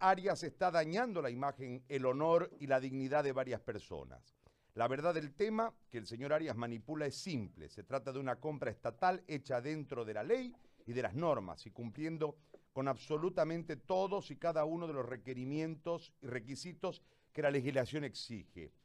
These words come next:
Sin embargo, esa compra legal y normal es presentada de modo malicioso y manipulador por el señor Arias. Bla, bla, bla.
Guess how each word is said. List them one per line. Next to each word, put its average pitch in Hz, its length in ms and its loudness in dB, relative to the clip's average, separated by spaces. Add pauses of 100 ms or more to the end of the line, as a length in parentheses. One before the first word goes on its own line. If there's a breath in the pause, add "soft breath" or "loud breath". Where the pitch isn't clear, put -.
(240 soft breath)
Sin 220 180 -6
embargo, 262 500 2
esa 175 300 -4
compra 180 420 -2
legal 135 540 2
y 202 80 -4
normal 139 520 0
es 117 120 -8
presentada 127 680 -2
de 127 100 -6
modo 139 280 -4
malicioso 180 640 -4
y - 20 -8
manipulador 180 680 -2
por 170 100 -6
el 165 60 -6
señor 196 260 -4
Arias. 190 260 6
Bla, 170 80 4
bla, 196 100 6
bla. 160 160 6